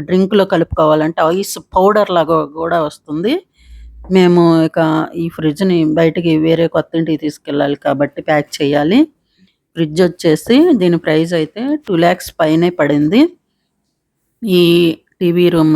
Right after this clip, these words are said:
దగ్గర అయితే ఇక్కడ మనకైతే ఇక్కడ ఒక డోర్ ఉంది, బాల్కనీ. ఇటు నుంచి బయటకు వెళ్తే మనకు బాల్కనీ లాగా ఉంటుంది.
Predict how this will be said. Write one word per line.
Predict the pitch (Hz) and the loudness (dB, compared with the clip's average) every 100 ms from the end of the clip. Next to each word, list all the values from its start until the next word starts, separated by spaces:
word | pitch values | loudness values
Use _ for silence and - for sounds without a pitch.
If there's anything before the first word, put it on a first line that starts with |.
| 147 | 0
దగ్గర | 151 156 151 | -2 -2 -2
అయితే | 165 160 | -2 -4
ఇక్కడ | 151 170 165 151 - _ - - - _ _ _ _ _ _ | -4 -2 0 0 -6 _ -20 -20 -20 _ _ _ _ _ _
మనకైతే | 202 180 185 190 190 214 202 185 180 - _ _ _ _ _ _ _ _ _ 185 | 0 2 4 2 2 0 2 0 -2 -6 _ _ _ _ _ _ _ _ _ -12
ఇక్కడ | 175 180 | -2 0
ఒక | 175 175 156 | 0 0 2
డోర్ | 175 190 190 | 4 4 2
ఉంది, | 160 165 240 349 277 _ _ _ _ _ _ _ | 2 2 2 2 -2 _ _ _ _ _ _ _
బాల్కనీ. | 160 165 170 170 160 185 285 - - - _ - | -2 0 0 0 0 2 2 0 -10 -20 _ -4
ఇటు | 180 180 | 0 2
నుంచి | 185 175 170 | 0 0 0
బయటకు | 170 165 165 | 0 -2 -2
వెళ్తే | 151 196 226 220 151 | -2 0 -2 -2 -2
మనకు | 160 156 156 | -2 -2 0
బాల్కనీ | 156 156 - 160 151 151 | 0 0 0 0 2 2
లాగా | 147 143 139 147 147 | 2 0 -2 -2 -2
ఉంటుంది. | 143 - 143 165 | -4 -4 -4 -2